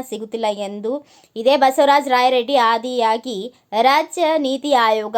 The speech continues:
ಮತ್ತು ಯೋಜನಾ ಆಯೋಗದ ಉಪಾಧ್ಯಕ್ಷ ಬಿ ಆರ್ ಪಾಟೀಲ್ ಹಾಗೂ ಶಾಸಕ ರಾಜು ಕಾಗೆ ಸಹಿತ ಅನೇಕರು ಬಹಿರಂಗವಾಗಿ ತಮ್ಮದೇ ಸರ್ಕಾರದ ವಿರುದ್ಧ ಪದೇ ಪದೇ ಅಸಮಾಧಾನ ವ್ಯಕ್ತಪಡಿಸಿದರು. ಸರ್ಕಾರ ಅಸಮಾಧಾನದ ಹಿನ್ನೆಲೆಯಲ್ಲಿ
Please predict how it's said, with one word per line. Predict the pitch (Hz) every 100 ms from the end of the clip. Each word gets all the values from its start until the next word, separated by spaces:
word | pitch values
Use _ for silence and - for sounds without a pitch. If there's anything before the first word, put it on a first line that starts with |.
| 247
ಮತ್ತು | 220 214 226
ಯೋಜನಾ | 247 208 220 302 220 -
ಆಯೋಗದ | 214 220 220 247 254 190
ಉಪಾಧ್ಯಕ್ಷ | 208 214 233 254 - 170
ಬಿ | 180 240
ಆರ್ | 240 262 285
ಪಾಟೀಲ್ | 240 214 220 233 208
ಹಾಗೂ | 233 180 - _ _ -
ಶಾಸಕ | 359 311 330 339
ರಾಜು | 311 269 254 277
ಕಾಗೆ | 269 233 240
ಸಹಿತ | 247 247 220 226
ಅನೇಕರು | 208 214 269 277 180 185 226 202
ಬಹಿರಂಗವಾಗಿ | 214 226 294 294 277 294
ತಮ್ಮದೇ | 285 240 254 269 359 - - -
ಸರ್ಕಾರದ | 320 311 370 359 381
ವಿರುದ್ಧ | 302 254 294 311 254
ಪದೇ | 247 294
ಪದೇ | 285 262 285 233
ಅಸಮಾಧಾನ | 262 220 226 254 294 285
ವ್ಯಕ್ತಪಡಿಸಿದರು. | 214 196 233 226 220 156 190 -
ಸರ್ಕಾರ | 185 175 226 254
ಅಸಮಾಧಾನದ | 262 254 226 214 214 214 208 202
ಹಿನ್ನೆಲೆಯಲ್ಲಿ | 208 190 196 202 240